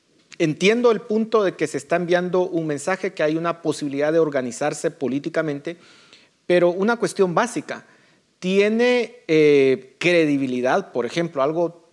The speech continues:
tan básico como el conteo de votos? Eh, ¿el sistema es creíble, por ejemplo? ¿O sabemos que son elecciones que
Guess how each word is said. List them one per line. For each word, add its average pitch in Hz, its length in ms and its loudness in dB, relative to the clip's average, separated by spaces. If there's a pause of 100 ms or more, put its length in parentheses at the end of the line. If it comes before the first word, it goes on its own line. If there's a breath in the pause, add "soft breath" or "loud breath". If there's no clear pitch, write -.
tan 170 260 -2
básico 156 460 -2
como 127 220 -10
el 120 100 -10
conteo 139 480 -4
de 127 60 -2
votos? 127 600 -4 (140)
Eh, 123 320 -4
¿el 127 140 -2
sistema 139 680 -4
es - 220 -8
creíble, 135 560 -2
por 160 180 -4
ejemplo? 214 520 -4 (500 loud breath)
¿O 220 400 4
sabemos 165 560 0
que 139 460 0
son 151 340 -4
elecciones 147 600 -4
que - 340 -10